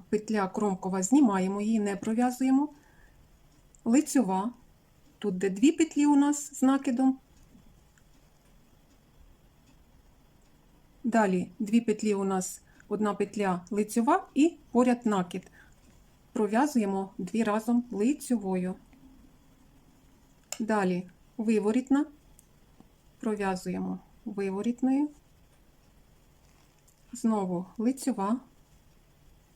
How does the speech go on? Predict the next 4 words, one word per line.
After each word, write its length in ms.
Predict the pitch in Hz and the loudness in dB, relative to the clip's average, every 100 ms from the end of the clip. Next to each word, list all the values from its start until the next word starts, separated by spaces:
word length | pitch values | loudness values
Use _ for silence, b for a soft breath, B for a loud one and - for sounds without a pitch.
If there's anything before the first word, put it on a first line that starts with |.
| _ - - - - - | _ -20 -20 -20 -20 -12
Знімаємо 800 | 214 208 202 202 254 269 262 262 - _ _ | -6 -4 -4 0 2 4 2 0 -8 _ _
разом 460 | 220 208 208 214 214 - | -6 -4 -4 -4 -6 -8
з 120 | 214 | -4
накидом. 600 | 208 190 180 170 180 | -2 -2 -6 -10 -10